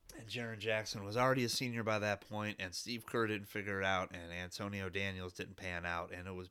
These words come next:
it was, you know, it was Tim Duncan and Avery Johnson and David Robinson when they won that title. And they were a great defensive team, and they had timely shots, and they were the best team in the N B A that year, but they were old.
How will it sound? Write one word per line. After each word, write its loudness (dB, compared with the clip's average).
it -10
was, -18
you -8
know, -6
it -8
was -8
Tim -6
Duncan -4
and -4
Avery -2
Johnson -4
and -6
David -4
Robinson -6
when -6
they 2
won 0
that 0
title. 0
And -2
they 0
were -2
a -6
great -4
defensive -6
team, -6
and -6
they -4
had -8
timely -6
shots, -4
and -10
they -6
were -6
the -8
best -6
team -4
in -8
the -4
N -4
B -6
A -2
that -2
year, -8
but -10
they -8
were -10
old. 4